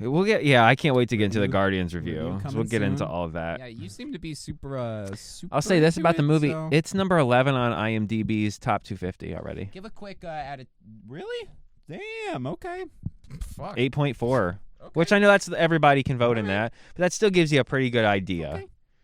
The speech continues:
Speaker 2: That's a good consensus, I
Speaker 1: Right,
Speaker 2: guess.
Speaker 1: you know,
Speaker 2: Yeah, yeah, yeah.
Speaker 1: you're
Speaker 2: Good
Speaker 1: gonna get
Speaker 2: pool.
Speaker 1: the fanboys and the, the haters that but they kinda balance each other out.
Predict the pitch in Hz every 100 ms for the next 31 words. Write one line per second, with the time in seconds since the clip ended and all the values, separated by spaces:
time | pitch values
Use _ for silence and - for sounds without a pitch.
0 | _ _ 190 180 151 156 - - 147 -
1 | 127 127 - 127 330 233 170 131 131 135
2 | 151 160 135 160 160 131 127 127 127 190
3 | 190 202 185 185 - 156 151 143 147 147
4 | 147 135 135 117 131 135 120 117 117 123
5 | - - - - - 92 139 156 180 156
6 | 135 139 135 135 151 135 117 127